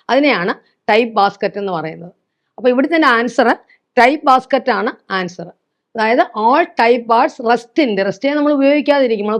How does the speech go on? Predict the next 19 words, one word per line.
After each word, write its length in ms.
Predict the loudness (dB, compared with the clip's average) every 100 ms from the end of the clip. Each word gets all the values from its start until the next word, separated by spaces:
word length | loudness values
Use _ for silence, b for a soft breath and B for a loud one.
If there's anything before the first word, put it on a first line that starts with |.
| -2
കീ 80 | -2
പ്രസ് 240 | -2 -4
ചെയ്യാതിരുന്നാൽ 760 | 0 0 0 -2 -4 -4 -4 -6 b b b
ഈ 100 | -2 0
കീ 160 | 0 0
എല്ലാം 300 | 2 0 -2 b -2
ഒരു 100 | 0
സെമി 300 | 0 2 2
സർക്കിളിന്റെ 480 | 0 0 0 0 0
ഷേപ്പിൽ 520 | 2 0 0 -2 -2 b b -4
ആ 100 | -2
ടൈപ്പ്, 360 | 0 0 0 0
ആ 160 | 0
ടൈപ്പ് 300 | 0 0 0
ബാസ്ക്കറ്റിനകത്ത് 580 | 0 -2 -8 -8 -8 -6
കാണാൻ 340 | -8 -6 -8
പറ്റും 200 | -12 -18
നമുക്ക്. 460 | -20 -20 _ _ -6
നെക്സ്റ്റ്, 300 | -6 -2 -2